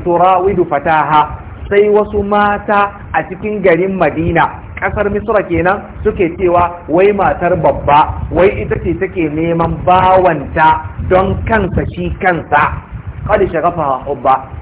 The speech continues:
Ai so ya riga ya, ya, ya tafi da ita. Ya riga ya mamaye zuciyarta gaba ɗaya.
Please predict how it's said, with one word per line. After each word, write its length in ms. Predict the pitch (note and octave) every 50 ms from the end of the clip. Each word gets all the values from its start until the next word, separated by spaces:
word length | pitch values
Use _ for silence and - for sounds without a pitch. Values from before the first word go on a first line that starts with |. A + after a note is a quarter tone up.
| - - -
Ai 240 | D#3+ F3 G3 G3+ G3+
so 140 | G#3 A3 F#3+
ya 160 | F3 F3 F#3 F#3+
riga 180 | F3+ E3 D#3 D#3+ D3+
ya, 260 | D#3 D#3+ E3 E3 D#3+ - -
ya, 140 | F3+ F3+ F3+ F#3
ya 140 | F#3+ G3 G#3
tafi 180 | G3+ E3 D3+ D#3+
da 80 | D3+
ita. 200 | B2 - - B2 - - - - - - - - - - - - - - - - - - - - - - - - - - - - - - - - - - - - - - -
Ya 220 | C#3+ E3+ F#3+ G#3 A3+
riga 280 | G#3+ F#3+ E3 F3+ F3 F#3
ya 220 | F#3+ F#3+ F#3+ F#3+
mamaye 560 | F#3 G3 G3 G3+ G3+ G3 F3+ D#3+ D#3+ D#3+ E3 E3
zuciyarta 540 | F3 G3 G3 - - D#3 D#3+ E3 E3 F3+ C#3+
gaba 240 | C#3 C3 C3 C3+ D3
ɗaya. 220 | - D3 C#3+ C#3+